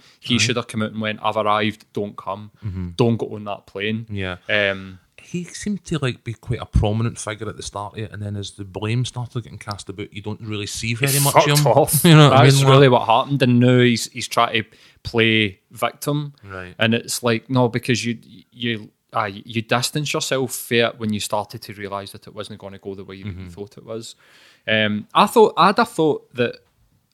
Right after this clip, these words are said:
Speaker 1: uh, well, I'd have thought there that when you were saying about these people were standing back going, "This is gonna be," we knew it was gonna be a disaster. For what I know, the very little that I know about big events,
Speaker 2: Mm-hmm.
Speaker 1: they are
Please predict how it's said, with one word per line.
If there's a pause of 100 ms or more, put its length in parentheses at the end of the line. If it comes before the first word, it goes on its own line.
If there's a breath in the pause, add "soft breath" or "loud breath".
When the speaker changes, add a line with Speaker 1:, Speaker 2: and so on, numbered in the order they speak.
(460)
Speaker 1:
uh,
well,
I'd
have
thought
there
that
when
you
were
saying
about (320 soft breath)
these
people
were
standing
back
going,
"This
is
gonna (100)
be,"
we
knew
it
was
gonna
be
a
disaster. (1300 soft breath)
For
what
I
know, (360)
the
very
little
that
I
know
about
big
events,
Speaker 2:
Mm-hmm. (140)
Speaker 1:
they
are